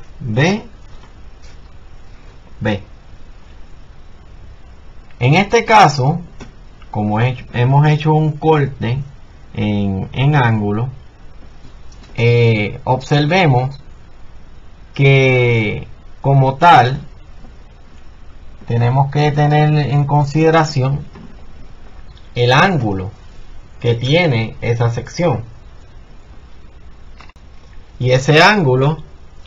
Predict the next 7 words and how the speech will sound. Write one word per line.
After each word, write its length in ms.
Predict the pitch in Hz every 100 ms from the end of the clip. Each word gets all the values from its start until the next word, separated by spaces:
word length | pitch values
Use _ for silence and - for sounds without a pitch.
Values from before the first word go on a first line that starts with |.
| -
es 140 | 135 180
un 200 | 208 214
ángulo 680 | 214 175 147 139 135 190 202 - - - - - - -
de 560 | 120 117 151 160 165 208 208 - - - - - - - - - - - - - - - - - - - - -
sesenta 760 | 120 117 - 135 156 160 165 156
grados. 380 | 104 87 69 - - - - - - - - - - - - - - - - - - - - - - - - - - - - - - - - - - - -
Ok, 240 | 113 113